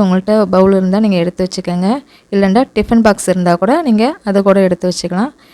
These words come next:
இப்ப அது கூட, அதுல வந்து நம்ம கொஞ்சம் கொஞ்சமா நெய் அப்ளை பண்ணிக்கலாங்க. அப்பதான் அந்த மாவு ஊத்தி நம்ம வேக வச்சாக்கா அது வந்து நமக்கு வந்து ஒட்டாம வரோங்க. அதனால எல்லா பவுல்லையும் நம்ம கொஞ்சமா நெய் தடவி வச்சுக்கலாங்க.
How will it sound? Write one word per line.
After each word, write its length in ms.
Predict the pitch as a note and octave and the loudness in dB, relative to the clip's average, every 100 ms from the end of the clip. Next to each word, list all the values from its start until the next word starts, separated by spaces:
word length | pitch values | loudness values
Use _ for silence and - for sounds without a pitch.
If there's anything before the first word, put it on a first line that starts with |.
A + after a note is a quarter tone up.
| - | -20
இப்ப 160 | _ G#3+ | _ 2
அது 120 | F#3+ F#3 | 2 2
கூட, 100 | G3 - G3+ | 0 0 0
அதுல 240 | F#3+ F#3 F#3 | 2 2 2
வந்து 160 | A3 D4+ | 0 0
நம்ம 200 | G#3 A#3+ - | 2 0 0
கொஞ்சம் 220 | F#3+ F#3 | -2 -2
கொஞ்சமா 260 | F#3 F#3+ A3+ B3 G#3 | -2 0 -2 -2 0
நெய் 180 | G#3+ A3 A3+ | 2 2 0
அப்ளை 180 | G3+ G#3+ G3+ | -2 -2 -2
பண்ணிக்கலாங்க. 480 | F#3 F#3 F3+ F3 F#3+ C#4+ _ _ _ _ - F#3+ | -4 -2 -2 -2 -2 -4 _ _ _ _ -8 -4
அப்பதான் 300 | G3 F#3+ G3+ | -2 0 2
அந்த 80 | F#3+ | 4
மாவு 240 | F#3 G3 G3+ G3 | 4 4 2 2
ஊத்தி 220 | G3 G#3 F#3 | 0 -2 -2
நம்ம 140 | E3+ F#3 | 0 2
வேக 120 | F#3 G3+ | 2 0
வச்சாக்கா 400 | F#3 F3 F3 A3+ F4+ _ _ _ G3 | 0 -4 -4 -4 -6 _ _ _ -4
அது 80 | F3+ F3+ | -2 0
வந்து 200 | F#3+ C#4+ - _ _ _ _ _ A3+ | 2 0 -2 _ _ _ _ _ -2
நமக்கு 240 | G#3+ G#3 G3+ | 0 2 2
வந்து 180 | G3 G#3+ G3 | 4 4 4
ஒட்டாம 400 | F#3 - F#3+ F#3+ G3 F#3+ F#3 | 2 0 0 2 0 -2 0
வரோங்க. 280 | G3 F3 E3+ G3+ B3 | 2 2 0 0 0
அதனால 400 | F#3 F3 F3 F#3 A3+ | 0 0 0 2 2
எல்லா 120 | F#3+ F#3 | 0 0
பவுல்லையும் 400 | F3+ F#3 F#3 C#4 - | 2 2 2 -2 -4
நம்ம 180 | G#3+ G3+ G3 | -8 -6 -2
கொஞ்சமா 280 | F#3 F#3 G3+ | 0 2 2
நெய் 160 | F#3 F#3+ | 0 -2
தடவி 200 | F#3 F3+ F3 | -2 -2 -2
வச்சுக்கலாங்க. 480 | - F3 E3+ E3 | -6 -4 -2 0